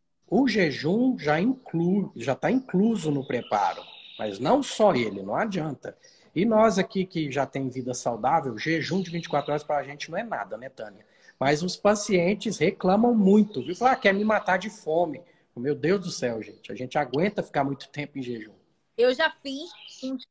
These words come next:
Speaker 2: quatorze dias. No dia sete, eu tive uma dor de barriga. Mesmo sem tá comendo nada. Então, é...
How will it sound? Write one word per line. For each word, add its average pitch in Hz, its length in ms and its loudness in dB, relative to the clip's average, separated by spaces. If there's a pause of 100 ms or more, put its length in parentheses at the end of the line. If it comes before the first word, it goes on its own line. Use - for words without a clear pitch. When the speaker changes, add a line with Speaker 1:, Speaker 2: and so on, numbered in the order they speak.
Speaker 2:
quatorze 330 640 0
dias. 175 640 -12 (100)
No 247 140 0
dia 247 340 -4
sete, - 760 2
eu 233 120 0
tive 247 200 -10
uma 277 160 -2
dor 269 120 -2
de 285 80 -10
barriga. 214 600 -6 (1500)
Mesmo 330 440 2
sem 359 180 -8
tá 339 100 0
comendo 302 380 -2
nada. 180 480 -2
Então, 262 640 -2
é... 196 500 -2